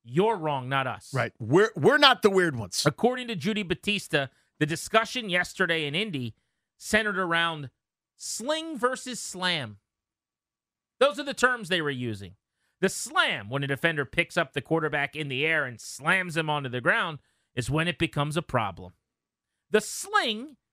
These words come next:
Speaker 1: is considered the natural progression of the play. No sling versus slam. This is pregnancy. You are or you're not, right? What was the old line about porn? "I know it when I see it."
Speaker 2: I know it when I see it.
Speaker 1: Roughing the passer, man.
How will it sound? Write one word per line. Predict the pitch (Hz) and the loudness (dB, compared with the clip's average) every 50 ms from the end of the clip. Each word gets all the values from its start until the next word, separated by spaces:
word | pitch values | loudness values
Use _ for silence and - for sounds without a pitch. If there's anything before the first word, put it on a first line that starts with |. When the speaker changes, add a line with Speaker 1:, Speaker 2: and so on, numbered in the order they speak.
| _ _ | _ _
Speaker 1:
is | - 110 - | -14 -14 -12
considered | - - 127 - - 220 226 202 151 113 | -10 -10 -10 0 2 2 2 2 -2 -4
the | 113 | -8
natural | 104 107 127 151 - - 165 | -2 0 0 0 0 -4 -8
progression | - - 139 117 113 131 131 - - 131 | -8 -8 -8 -6 -6 -6 -6 -6 -6 -6
of | 131 123 107 | -6 -6 -6
the | 107 104 | -8 -10
play. | - - 110 104 92 80 - - _ _ _ _ _ _ _ _ _ _ _ _ - | -8 -4 -4 -4 -4 -6 -10 -16 _ _ _ _ _ _ _ _ _ _ _ _ -6
No | 127 160 | -6 -6
sling | 165 - 185 185 185 | -6 -4 -4 -4 -2
versus | 165 175 175 - - 170 - | -2 -2 -4 -4 -6 -12 -12
slam. | - 170 170 160 117 90 - _ _ _ _ _ _ _ - | -4 -2 -2 -2 -2 -6 -12 _ _ _ _ _ _ _ -2
This | 156 170 180 | -2 -2 0
is | 196 165 | -4 -2
pregnancy. | - 208 196 165 139 131 120 - - 87 - _ _ _ _ | 2 2 2 2 0 -6 -12 -12 -16 -18 -20 _ _ _ _
You | - 127 143 143 - | -2 -2 -2 -2 -4
are | 131 139 151 160 180 208 220 - | -4 -4 -2 0 0 -2 -4 -2
or | 180 196 208 | -2 -2 0
you're | 214 226 220 220 | 0 0 -2 0
not, | 220 226 208 160 - _ - - _ _ _ _ _ _ _ _ _ _ _ _ _ | 0 0 -2 -2 -4 _ -20 -20 _ _ _ _ _ _ _ _ _ _ _ _ _
right? | 143 175 240 262 - - - _ _ _ _ _ _ | 2 2 2 0 -4 -12 -20 _ _ _ _ _ _
What | _ 185 214 | _ 0 0
was | 214 202 165 | 0 -2 0
the | 220 220 | 0 0
old | 214 214 175 | 0 0 0
line | 202 202 208 214 | 0 0 0 0
about | 208 208 202 196 - _ | 0 0 0 -2 -2 _
porn? | - 196 208 220 233 220 | -6 -4 -2 -2 -2 -2
"I | 190 | -2
know | 156 165 185 214 | 0 2 0 0
it | 214 - | 0 -2
when | 208 202 | -2 -2
I | 208 202 | -2 -2
see | - - 214 | -2 -2 2
it." | - | 4
Speaker 2:
I | 147 | 4
know | 160 175 190 | 6 6 6
it | 190 | 4
when | 196 208 | 4 4
I | 185 | 4
see | - 233 233 | 6 6 6
it. | 226 208 - _ _ - - _ _ | 6 6 2 _ _ -20 -20 _ _
Speaker 1:
Roughing | - 156 175 - 208 190 190 | 2 2 2 2 -2 -6 -6
the | 185 | -2
passer, | - 190 165 160 - - 151 139 | 0 0 0 0 -2 -4 -6 -4
man. | 131 139 143 147 143 139 | -2 -2 -2 -2 -4 -8